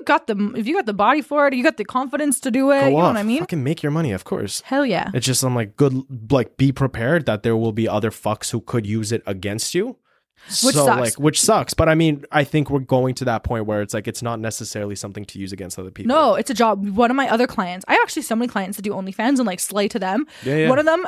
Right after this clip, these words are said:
Speaker 1: got paid, I think it was, like, five hundred dollars to buy a kiddie pool and fill up the kiddie pool with Jell-O and to take nudes in the Jell-O in her backyard.
Speaker 2: That's a lot
Speaker 1: In,
Speaker 2: of
Speaker 1: like,
Speaker 2: money.
Speaker 1: the kiddie pool.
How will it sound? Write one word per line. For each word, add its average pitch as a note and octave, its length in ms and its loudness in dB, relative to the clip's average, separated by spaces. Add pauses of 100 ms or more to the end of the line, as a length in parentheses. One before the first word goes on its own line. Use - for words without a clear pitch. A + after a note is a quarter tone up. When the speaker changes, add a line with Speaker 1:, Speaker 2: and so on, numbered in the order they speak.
(160)
Speaker 1:
got A#3+ 180 2
paid, G#3+ 240 0
I - 80 -4
think A3 200 0
it - 20 -6
was, - 80 -2
like, F4 240 0
five G3 180 2
hundred A#3 240 2
dollars G3 420 2 (300)
to C#4 120 0
buy A3 160 4
a A3+ 100 2
kiddie A3 340 -2
pool C4 360 -2
and G#3 200 0
fill A3 160 0
up G#3+ 140 -4
the G#3+ 80 2
kiddie A#3 320 -2
pool C4 280 2
with F#3+ 160 0
Jell-O G#3 480 2 (380)
and A#3+ 200 2
to A#3+ 60 -6
take A#3 280 0
nudes A3+ 520 2 (120)
in A#3 280 2 (140)
the G#3+ 140 0
Jell-O G3 500 0
in A3 140 -2
her G3+ 100 -2
backyard. F3 400 -4 (800)
Speaker 2:
That's B2+ 160 -8
a - 60 2
lot C3+ 340 0
Speaker 1:
In, C4 60 4
Speaker 2:
of C#4+ 80 2
Speaker 1:
like, B3+ 100 0
Speaker 2:
money. A#2 200 -2
Speaker 1:
the F#2+ 60 -6
kiddie A#3+ 220 4
pool. F#3+ 440 0